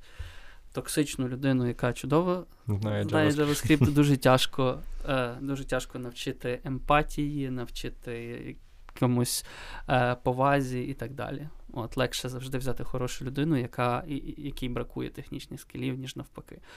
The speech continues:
Speaker 1: Ось, тому це дуже важливий момент. Стосовно токсичних людей в I T загалом, е, я перш за все усміхнувся, е, бо насправді, е, я пересікався, працював в різних сферах, пересікався з різними людьми,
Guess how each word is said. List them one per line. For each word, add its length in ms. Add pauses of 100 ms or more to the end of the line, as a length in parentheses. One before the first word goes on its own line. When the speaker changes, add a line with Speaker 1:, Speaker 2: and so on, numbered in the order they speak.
(360)
Speaker 1:
Ось, 240
тому 320
це 220
дуже 280
важливий 440
момент. 380 (600)
Стосовно 420
токсичних 600
людей 240
в 60
I 200
T 40
загалом, 680
е, 360
я 120
перш 160
за 80
все 180
усміхнувся, 680 (560)
е, 160 (460)
бо 340
насправді, 720 (440)
е, 380 (380)
я 140
пересікався, 640
працював 340
в 60
різних 280
сферах, 460
пересікався 560
з 60
різними 440
людьми, 520